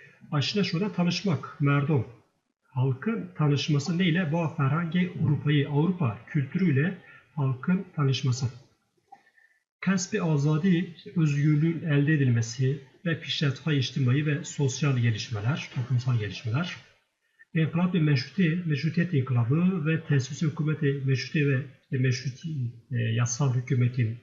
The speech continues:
tesis edilmesi, kurulması. Tesis-i Meclisi Şurayı Milli, Milli Şura Meclisi'nin,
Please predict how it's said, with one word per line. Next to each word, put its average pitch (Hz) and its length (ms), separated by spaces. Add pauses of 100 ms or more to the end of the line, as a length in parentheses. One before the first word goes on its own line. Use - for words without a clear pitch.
(140)
tesis 135 300
edilmesi, 113 500
kurulması. 120 600 (800)
Tesis-i 180 480
Meclisi 160 500
Şurayı 160 380
Milli, 151 420
Milli 156 500
Şura 147 340
Meclisi'nin, 123 720